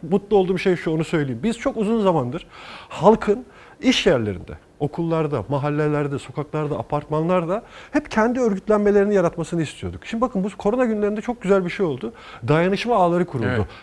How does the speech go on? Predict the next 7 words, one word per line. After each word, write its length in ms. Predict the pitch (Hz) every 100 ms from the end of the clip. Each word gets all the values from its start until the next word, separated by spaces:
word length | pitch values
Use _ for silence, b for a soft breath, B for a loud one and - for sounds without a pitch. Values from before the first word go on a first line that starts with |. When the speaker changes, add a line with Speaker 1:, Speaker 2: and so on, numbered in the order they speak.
| -
Speaker 1:
Pek 220 | 254 285
çok 200 | - 208
ilde, 500 | - 185 185 165 175
ilçede 720 | 180 185 170 190 156 175 196
dayanışma 440 | 175 180 185 - 190
ağları 180 | 185 180
kuruldu. 320 | 175 175